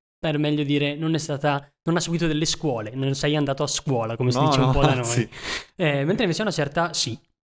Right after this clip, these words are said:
Speaker 2: Sì, guarda, io ho fatto il liceo classico,
Speaker 1: Ok.
Speaker 2: il Sarpi, che è una scuola che a Bergamo comunque ha il liceo più antico della città, forse più prestigioso,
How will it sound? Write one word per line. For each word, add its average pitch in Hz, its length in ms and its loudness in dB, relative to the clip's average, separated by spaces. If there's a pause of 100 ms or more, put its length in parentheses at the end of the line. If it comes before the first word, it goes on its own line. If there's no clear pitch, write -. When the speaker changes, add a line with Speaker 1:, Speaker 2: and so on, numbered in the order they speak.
(140)
Speaker 2:
Sì, 165 100 -2
guarda, 139 220 4
io 135 100 2
ho 135 40 0
fatto - 320 0
il 120 60 0
liceo 156 200 4
classico, 135 580 0
Speaker 1:
Ok. 170 280 4 (320)
Speaker 2:
il 117 120 -2
Sarpi, 117 560 0
che - 80 -6
è 110 40 -2
una 113 100 -2
scuola 110 300 -2
che 123 80 -4
a - 20 0
Bergamo 110 440 0
comunque 107 400 -2
ha 98 540 -2
il 104 100 -2
liceo 101 340 -2
più 110 140 0
antico 104 420 -4
della 104 160 0
città, 110 800 0
forse 101 320 -8
più 113 100 -4
prestigioso, 107 880 0